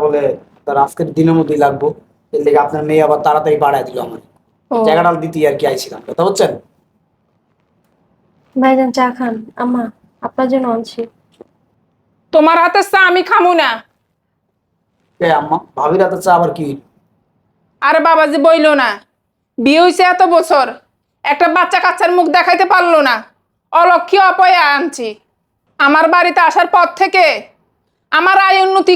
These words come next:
Speaker 2: কিচ্ছু হচ্ছে না, ওরে আমি দেখতে মন চায় না।
Speaker 1: আম্মা, এটাতে তো ভাবির দোষ নেই।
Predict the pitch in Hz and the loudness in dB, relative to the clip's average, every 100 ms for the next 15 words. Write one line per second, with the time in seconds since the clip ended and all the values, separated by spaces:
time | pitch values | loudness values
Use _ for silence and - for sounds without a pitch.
0 | 359 427 440 494 508 - - 302 233 208 | 2 0 2 0 0 -2 -2 0 -2 -6
1 | _ _ _ _ _ _ 302 370 403 427 | _ _ _ _ _ _ 2 2 2 2
2 | 320 453 440 523 453 392 339 302 247 220 | 2 2 2 2 2 2 0 0 -2 -6
3 | 262 _ _ _ _ _ _ _ _ _ | -12 _ _ _ _ _ _ _ _ _
4 | _ _ _ - 160 147 - _ _ _ | _ _ _ -6 -2 -2 -4 _ _ _
5 | _ _ _ _ _ _ _ _ 156 175 | _ _ _ _ _ _ _ _ -2 0
6 | 180 175 170 143 160 156 170 - - | 0 0 0 0 -2 -2 -2 -4 -16